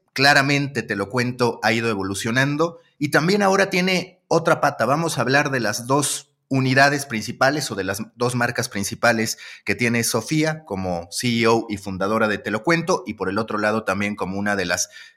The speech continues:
socias fundadoras de El Times, que es un concepto bastante particular del que ya estaremos hablando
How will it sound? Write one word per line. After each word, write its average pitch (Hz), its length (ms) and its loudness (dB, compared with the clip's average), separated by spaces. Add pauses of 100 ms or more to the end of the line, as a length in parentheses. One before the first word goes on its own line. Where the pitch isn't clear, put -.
(140)
socias 147 600 0
fundadoras 113 840 0
de 107 400 -2
El 98 220 -4
Times, 123 320 0
que - 80 -6
es 98 100 -6
un 104 120 -8
concepto 95 420 -8
bastante 95 400 -4
particular - 760 -4
del 95 180 -2
que 98 100 -2
ya 95 80 2
estaremos 95 460 -4
hablando 92 520 -4